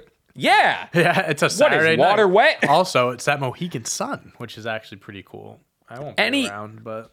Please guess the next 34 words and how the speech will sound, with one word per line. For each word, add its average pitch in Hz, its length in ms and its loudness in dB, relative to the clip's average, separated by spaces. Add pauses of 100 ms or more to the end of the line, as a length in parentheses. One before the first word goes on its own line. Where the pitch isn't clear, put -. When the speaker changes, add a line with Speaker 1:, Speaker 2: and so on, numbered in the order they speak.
(180)
Speaker 2:
any 277 280 2
main 240 260 2
event 196 380 2
that 127 120 2
happens 131 320 2
on 123 120 4
a - 20 0
wrestling 127 380 0
show 113 240 0
is 107 80 -4
to - 80 -6
get, 127 200 0 (220)
<laughs> 143 80 -12 (460)
having 233 380 2
a 226 40 -4
wrestling 208 340 0
show 208 280 4
is 196 120 2
to 202 80 -2
get 202 280 0
viewers. 131 500 0
You're 113 140 0
Speaker 1:
Yeah. 202 80 0
Speaker 2:
telling 196 360 4
me, 202 320 -2
telling 233 240 2
me 190 100 2
this 202 200 2
main 180 180 -2
event 180 240 2
is 165 60 -14
to 160 80 -6
get 165 200 2
viewers? 233 520 0